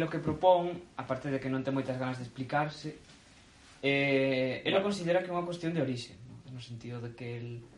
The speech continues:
Speaker 1: él dice que se criou con certo tipo de cine, con certo tipo de películas e con certo tipo de historias, e considera que, eh, eso non é o que propón Marvel e, polo tanto, él non, non conecta con eso.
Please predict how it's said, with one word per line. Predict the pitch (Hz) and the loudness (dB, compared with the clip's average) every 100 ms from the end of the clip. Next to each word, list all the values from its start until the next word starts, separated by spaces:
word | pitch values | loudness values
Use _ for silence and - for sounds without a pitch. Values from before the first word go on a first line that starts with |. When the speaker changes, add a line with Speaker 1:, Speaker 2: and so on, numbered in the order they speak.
| - - - - - _ _ - - | -20 -20 -20 -20 -20 _ _ -14 -4
Speaker 1:
él | 139 | -4
dice | 139 131 | -2 -4
que | 139 | -6
se | 147 | -4
criou | 143 147 | -2 0
con | 135 | 0
certo | 131 135 135 | -4 -6 -6
tipo | 143 139 | -4 -2
de | 135 | -2
cine, | 196 202 196 | -2 0 0
con | 139 131 | -2 -6
certo | 131 123 | -6 -6
tipo | 135 127 | -4 -4
de | 123 | -4
películas | 135 175 170 131 127 | -4 -4 -4 -8 -8
e | 113 | -10
con | 120 120 117 123 - - - | -8 -8 -8 -12 -16 -20 -14
certo | 123 117 | -12 -8
tipo | 127 143 | -6 -4
de | 156 | -4
historias, | 160 180 190 208 208 - - - - - - - | 2 2 2 0 -2 -8 -18 -20 -20 -20 -20 -8
e | 175 180 | -6 -4
considera | 175 147 131 110 104 131 - | -2 -2 -2 -6 -4 -8 -8
que, | 131 131 - _ - | -10 -10 -12 _ -16
eh, | 98 92 87 85 - _ - _ | -16 -16 -20 -20 -20 _ -20 _
eso | 123 113 | -10 -6
non | 113 123 | -2 0
é | 139 | 0
o | 120 | 0
que | 107 | -4
propón | 113 104 131 135 143 | -10 -4 -2 0 -2
Marvel | 156 185 190 196 202 - - | 2 2 4 0 0 -4 -10
e, | 127 139 | -6 -6
polo | - 147 147 | -4 -4 -2
tanto, | 151 156 151 | -4 -4 -6
él | 151 - 131 | -8 -12 -8
non, | 131 131 110 104 - | -6 -6 -6 -10 -6
non | 135 | -4
conecta | 135 110 101 104 | -4 -6 -10 -14
con | 92 | -16
eso. | 85 | -18